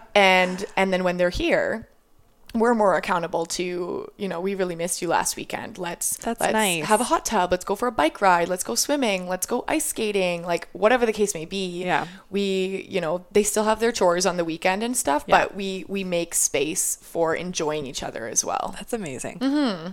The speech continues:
Speaker 2: It's interest-, yeah, that's really interesting, actually.
Speaker 1: Yeah, I honestly,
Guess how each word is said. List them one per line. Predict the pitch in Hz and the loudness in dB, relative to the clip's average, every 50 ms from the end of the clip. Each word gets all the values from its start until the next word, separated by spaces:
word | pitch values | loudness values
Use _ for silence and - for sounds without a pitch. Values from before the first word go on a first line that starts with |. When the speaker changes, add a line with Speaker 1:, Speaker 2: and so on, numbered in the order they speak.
| - - - - - - - | -14 -18 -20 -20 -20 -8 0
Speaker 2:
It's | 247 269 254 | 0 2 4
interest-, | - 320 302 - 285 277 - - | 4 2 2 2 0 0 -2 -2
yeah, | - 202 208 262 269 233 180 | -6 4 8 10 12 12 12
that's | 170 190 202 - - - | 10 6 4 2 -2 -4
really | 247 247 247 240 226 | -2 -2 -2 -2 -2
interesting, | 226 220 - - 175 - - 156 156 156 | -4 -4 -6 -6 -6 -6 -6 -6 -6 -8
actually. | 156 - - - 170 165 160 175 - - - - - | -10 -10 -8 -6 -6 -4 -4 -6 -8 -12 -18 -2 0
Speaker 1:
Yeah, | - 523 - | 4 6 6
I | - - - - - | 8 8 6 6 6
honestly, | 240 240 285 330 - 480 480 | 4 4 4 0 -2 0 -2